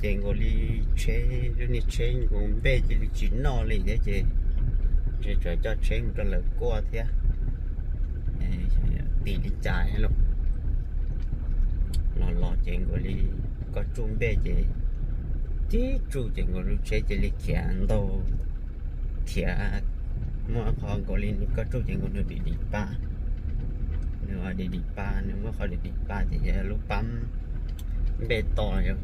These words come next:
chả lì chứ. Ờ, xí xí trộn chứ. Cho muốn xem đó là xem mình gì chứ mà mình phải chế thế nào.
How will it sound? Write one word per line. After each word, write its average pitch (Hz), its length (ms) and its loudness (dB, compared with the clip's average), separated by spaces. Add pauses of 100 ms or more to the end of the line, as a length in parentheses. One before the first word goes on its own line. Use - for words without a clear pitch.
chả - 160 0
lì 95 200 0
chứ. - 60 0 (1300)
Ờ, - 240 2
xí - 120 2
xí - 180 2 (120)
trộn - 140 0 (280)
chứ. - 80 0 (360)
Cho 107 60 0
muốn 98 200 -2 (840)
xem 101 220 2
đó 95 80 2
là 87 140 0
xem 104 260 -2
mình 95 140 2
gì 90 160 2
chứ 87 160 0
mà 85 80 -2
mình 87 200 0
phải - 100 0 (100)
chế - 220 0
thế 104 80 2
nào. 107 160 2